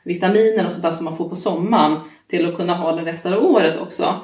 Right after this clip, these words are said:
Det var lite intressant, för då har man ju lite så här, det var en intressant syn, syn, alltså tankesätt, att man, då äter ju kon,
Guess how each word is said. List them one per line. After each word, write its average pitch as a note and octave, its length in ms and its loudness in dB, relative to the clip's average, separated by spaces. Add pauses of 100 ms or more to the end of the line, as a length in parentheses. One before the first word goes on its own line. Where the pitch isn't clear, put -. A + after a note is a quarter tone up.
(180)
Det G3 120 -2
var C4+ 80 2
lite A#4 240 2
intressant, F3+ 460 -2
för F#3+ 60 -6
då G#3 80 -2
har B3+ 120 -2
man D4+ 180 4
ju C#4 140 4
lite G3+ 220 -4
så - 100 -10
här, - 280 -6 (240)
det G#3+ 80 -2
var A3 60 2
en A#3+ 100 2
intressant A3 580 0
syn, G3 440 0 (100)
syn, F#3+ 380 0
alltså G#3+ 200 0
tankesätt, G#3+ 760 0
att F3+ 120 -8
man, E3+ 220 -2 (200)
då G3+ 80 -2
äter A#3 340 2
ju G#3+ 120 2
kon, E3 420 -2